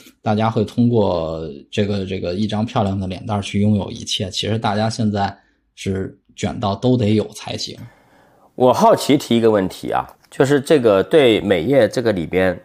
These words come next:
Speaker 2: 男性用户是一个怎么样的变化？
Speaker 1: 就是这个事情聊起来，很多人会觉得价值观上面会有一些受到冲击啊，但是，但是也不得不说，其实男性现在不光是医美，是在整个美业都是主要消费群体。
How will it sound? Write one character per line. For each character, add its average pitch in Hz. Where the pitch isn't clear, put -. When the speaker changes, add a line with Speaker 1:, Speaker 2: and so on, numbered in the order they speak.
Speaker 2:
男 117
性 185
用 107
户 -
是 101
一 -
个 92
怎 -
么 80
样 85
的 80
变 78
化？ 78
Speaker 1:
就 131
是 139
这 190
个 175
事 170
情 123
聊 107
起 -
来， 113
很 117
多 143
人 143
会 143
觉 120
得 139
价 117
值 110
观 135
上 120
面 113
会 120
有 101
一 98
些 113
受 113
到 101
冲 113
击 104
啊， 95
但 110
是， 98
但 117
是 101
也 101
不 110
得 107
不 110
说， 107
其 -
实 117
男 104
性 117
现 110
在 104
不 117
光 123
是 110
医 123
美， 113
是 113
在 120
整 98
个 120
美 101
业 110
都 107
是 104
主 98
要 113
消 110
费 98
群 90
体。 -